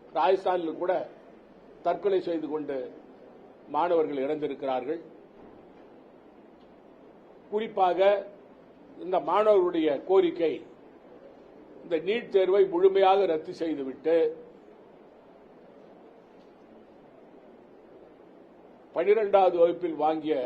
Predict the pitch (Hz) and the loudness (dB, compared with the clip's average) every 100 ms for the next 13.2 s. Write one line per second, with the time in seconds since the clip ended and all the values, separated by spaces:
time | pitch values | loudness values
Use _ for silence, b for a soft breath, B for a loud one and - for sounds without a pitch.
0 | 120 - - - - - 156 185 190 180 | -8 -16 -20 -20 -20 -10 -2 0 0 -2
1 | 151 151 165 160 147 147 156 151 - - | -2 -4 -4 -4 -4 -4 -4 -6 -16 -20
2 | - - - - - - - - - - | -20 -20 -20 -20 -20 -20 -20 -20 -20 -20
3 | - 160 196 202 196 175 165 160 151 135 | -2 0 0 2 0 0 -2 -2 -4 -6
4 | 165 170 - - - - - - - - | -4 -4 -6 -14 -20 -20 -20 -20 -20 -14
5 | 147 185 196 170 160 156 147 - 175 175 | -4 -2 0 0 -2 -2 -6 -4 -4 -4
6 | 165 151 143 139 139 135 120 - - - | -4 -4 -4 -8 -6 -6 -6 -8 -20 -20
7 | - - - - - - - 185 196 196 | -20 -20 -20 -20 -20 -20 0 4 4 2
8 | 180 160 160 143 143 190 185 170 156 139 | -4 -2 -2 -2 0 0 0 -6 -8 -10
9 | 147 135 143 175 - - - - - - | -6 -6 -4 -6 -8 -18 -20 -20 -20 -20
10 | - - - - - - - - - - | -20 -20 -20 -20 -20 -20 -20 -20 -20 -20
11 | - - - - - - - - - 165 | -20 -20 -20 -20 -20 -20 -20 -20 -12 -2
12 | 175 175 185 208 185 156 - 170 202 208 | -2 0 2 4 4 0 -4 -6 -6 -6
13 | 180 | -2